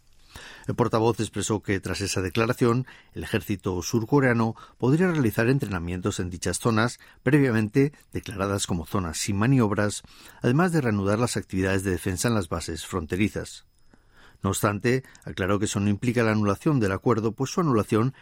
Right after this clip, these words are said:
requiere debates interministeriales al contener cláusulas sobre proyectos de cooperación intercoreanos de índole no militar, como las excavaciones conjuntas para buscar restos de personas caídas durante la guerra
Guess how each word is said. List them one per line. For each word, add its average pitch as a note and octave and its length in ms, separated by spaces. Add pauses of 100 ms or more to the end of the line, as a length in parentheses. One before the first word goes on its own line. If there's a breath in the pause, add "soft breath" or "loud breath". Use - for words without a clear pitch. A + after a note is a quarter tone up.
(100)
requiere F#2 380
debates F#2 500
interministeriales G#2 1120 (240 loud breath)
al A2 140
contener D3+ 420
cláusulas A#2+ 460
sobre F#2+ 200
proyectos F#2 520
de G2 80
cooperación F#2+ 600
intercoreanos A2 760
de A2+ 80
índole F2+ 380
no F2 160
militar, F#2 480 (260 loud breath)
como A#2 180
las A2+ 160
excavaciones B2 600
conjuntas G2+ 640
para F2 160
buscar D2+ 340
restos F#2 400
de F2+ 80
personas A#2+ 440
caídas C3 360
durante F#2 340
la A2 120
guerra G#2 340